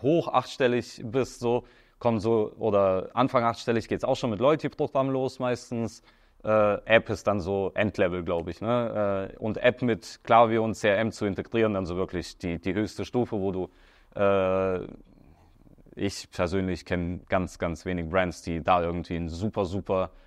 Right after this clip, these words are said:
sophisticated, sauberes Setup haben, wo alles miteinander spielt, so. Ihr seid auf dem Weg dazu.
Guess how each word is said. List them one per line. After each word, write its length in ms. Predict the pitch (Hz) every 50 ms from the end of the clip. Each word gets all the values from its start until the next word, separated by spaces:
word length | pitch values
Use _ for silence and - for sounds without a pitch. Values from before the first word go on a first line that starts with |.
| - - - _
sophisticated, 1120 | _ - - - - - 120 101 - - 104 - - 98 92 92 - - 95 92 92 85 85
sauberes 500 | 85 95 92 90 - 90 - 82 - -
Setup 320 | - 101 - - 90 - -
haben, 340 | 85 85 85 85 87 82 82
wo 140 | 85 80 -
alles 320 | - 87 85 80 - -
miteinander 420 | 87 82 - 87 82 80 76 78
spielt, 300 | - - - 90 85 -
so. 160 | - - - - _ _ _ _ _ _ _ _ _ _ _
Ihr 120 | - 90 76
seid 180 | 85 82 82
auf 100 | 85 80
dem 100 | 90 82
Weg 140 | 82 82 -
dazu. 240 | - 82 - -